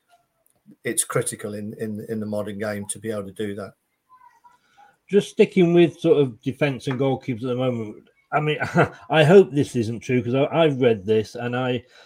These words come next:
Speaker 2: I put, uh, a, a, a, a definite, "Please tell me this isn't true," uh, tweet out. But if, uh,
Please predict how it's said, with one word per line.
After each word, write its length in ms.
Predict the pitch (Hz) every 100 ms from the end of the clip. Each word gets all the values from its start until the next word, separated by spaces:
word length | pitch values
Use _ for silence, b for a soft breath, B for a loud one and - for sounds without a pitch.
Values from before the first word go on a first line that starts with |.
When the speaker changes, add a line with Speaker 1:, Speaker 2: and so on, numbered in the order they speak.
| b
Speaker 2:
I 180 | 139 143
put, 400 | - 139 120 -
uh, 240 | 127 123 -
a, 160 | 117 120
a, 300 | 117 120 110
a, 100 | 107 _ -
a 40 | 117
definite, 460 | 147 131 127 123 - _ 120 - _
"Please 260 | 139 139 117
tell 220 | - 127
me 120 | 123
this 160 | 120 113
isn't 280 | 110 117 -
true," 260 | 143 131 107 _
uh, 220 | 107 104 101
tweet 340 | - 113 101 -
out. 300 | 98 101 - B B B -
But 240 | 151 156 - _ _ _ _ _ _ _ _ -
if, 160 | 202 208
uh, 160 | 214